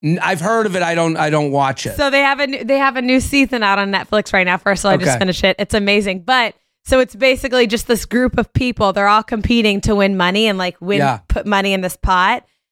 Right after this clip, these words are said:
Speaker 2: And, uh, each week someone goes home 'cause they're trying to guess who the mole is.
Speaker 1: Mm-hmm.
Speaker 2: And the mole is the person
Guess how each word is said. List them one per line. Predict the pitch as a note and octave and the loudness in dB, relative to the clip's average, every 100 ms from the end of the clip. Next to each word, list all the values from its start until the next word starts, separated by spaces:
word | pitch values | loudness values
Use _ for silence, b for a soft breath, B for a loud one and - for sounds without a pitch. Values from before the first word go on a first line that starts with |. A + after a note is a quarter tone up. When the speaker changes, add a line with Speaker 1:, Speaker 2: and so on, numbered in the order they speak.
| _ | _
Speaker 2:
And, | G#3+ G#3 G3+ - | 0 0 -2 -2
uh, | G3+ F#3 | -2 0
each | A#3 A#3+ - | -2 -4 -2
week | B3+ - | -2 0
someone | A#3+ A3 G#3+ | 0 0 2
goes | G3 F#3+ | 0 0
home | B3+ B3 | 0 0
'cause | A#3+ F3+ | 0 -2
they're | A3 | -2
trying | - G#3+ G#3 | -2 -2 -2
to | G3+ | -2
guess | G3+ F#3+ - | -2 -2 0
who | G#3 | 0
the | F#3 | 0
mole | F3+ F3 G3 | 2 2 2
is. | A#3 B3+ C#4+ - - | 2 2 0 -6 -2
Speaker 1:
Mm-hmm. | E3 D3+ | 0 2
Speaker 2:
And | - | 2
the | G#3 | 0
mole | A3 C4 B3+ A3+ G#3 | 0 0 2 2 0
is | G#3+ F#3+ | -2 -4
the | G#3 | -4
person | - A3+ G3+ A3 G#3 | 0 0 0 -2 -4